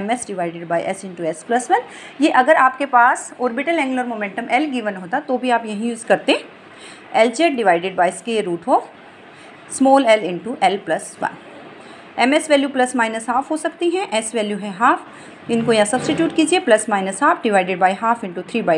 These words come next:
two, plus minus half divided by square root of three divided by two, टू से कैंसिल आउट हो रहा है तो plus minus one by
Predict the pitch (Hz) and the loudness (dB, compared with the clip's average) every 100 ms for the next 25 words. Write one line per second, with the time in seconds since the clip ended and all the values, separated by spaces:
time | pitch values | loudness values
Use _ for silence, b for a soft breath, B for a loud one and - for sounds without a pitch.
0 | 160 311 494 - B B B B - 277 | 2 0 0 -4 B B B B 2 2
1 | 285 262 262 254 294 320 233 185 175 175 | 4 0 0 2 2 4 2 2 0 0
2 | 180 180 - - - - - 226 214 214 | -2 -2 -12 -20 -20 -10 0 0 0 -2
3 | 202 - 349 349 190 175 170 170 170 311 | -6 -2 0 2 2 2 0 -2 0 0
4 | 381 B B B B - 320 330 254 214 | -2 B B B B 0 2 2 2 0
5 | 254 233 247 262 294 330 - B B B | 0 2 2 2 0 0 -2 B B B
6 | - 247 247 247 226 208 208 214 214 202 | -2 4 4 4 0 0 -2 -2 2 2